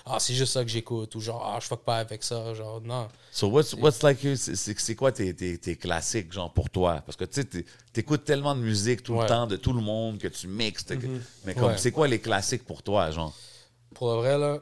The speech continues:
Speaker 1: je pense que comme mon top one,
Speaker 2: Un top
Speaker 1: c'est
Speaker 2: one ?
Speaker 1: Ouais, top one,
Speaker 2: Shit,
Speaker 1: c'est
Speaker 2: ok.
Speaker 1: Good Kid, Mad City, genre, de Kendrick.
Speaker 2: Ah ouais,
Speaker 1: Pour
Speaker 2: hein ?
Speaker 1: moi, je, ça doit être l'album,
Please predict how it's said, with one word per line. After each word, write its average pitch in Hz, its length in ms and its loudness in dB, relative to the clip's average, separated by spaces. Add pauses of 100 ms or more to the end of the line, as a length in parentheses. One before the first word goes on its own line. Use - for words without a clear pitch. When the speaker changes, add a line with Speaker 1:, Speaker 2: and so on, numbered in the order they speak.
Speaker 1:
je - 260 -6
pense 147 280 2
que 123 120 -4
comme 110 280 -4
mon 107 320 -6 (120)
top 127 380 -6
one, 143 480 0 (640)
Speaker 2:
Un 85 60 -4
top 120 200 6
Speaker 1:
c'est 127 180 2
Speaker 2:
one ? 143 220 10
Speaker 1:
Ouais, 127 120 8
top 151 340 6
one, 151 320 4 (280)
Speaker 2:
Shit, - 360 4
Speaker 1:
c'est 139 560 4
Speaker 2:
ok. 131 140 -8
Speaker 1:
Good 147 220 4
Kid, 139 200 2
Mad 123 200 0
City, 117 360 -4
genre, 110 160 -14
de 120 120 -14
Kendrick. 107 420 -8 (240)
Speaker 2:
Ah 170 260 2
ouais, 143 340 0
Speaker 1:
Pour - 100 4
Speaker 2:
hein ? - 40 2
Speaker 1:
moi, 165 160 8
je, 165 200 -2
ça 147 260 4
doit 156 140 10
être 156 120 2
l'album, 143 680 2